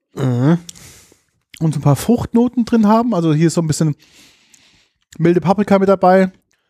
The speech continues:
Speaker 1: Ja.
Speaker 2: Also was, was, auf jeden Fall was, was Gemüsiges.
Speaker 1: Ja, Gemüsiges, das stimmt. Es ist gemüsig,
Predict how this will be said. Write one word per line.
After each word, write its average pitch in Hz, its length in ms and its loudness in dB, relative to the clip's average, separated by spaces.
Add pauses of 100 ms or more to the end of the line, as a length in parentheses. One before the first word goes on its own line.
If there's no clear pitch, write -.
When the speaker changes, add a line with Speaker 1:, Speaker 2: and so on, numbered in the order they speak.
(560)
Speaker 1:
Ja. 110 280 2
Speaker 2:
Also 156 160 0
was, 151 220 0
was, 151 280 -2
auf 143 180 -4
jeden 170 140 0
Fall 160 120 -2
was, - 360 -2 (480)
was - 160 -4
Gemüsiges. 220 720 0 (800)
Speaker 1:
Ja, 117 180 2
Gemüsiges, 143 760 0
das 113 140 -2
stimmt. 107 300 -4
Es - 160 -16
ist - 140 -12
gemüsig, 180 800 -2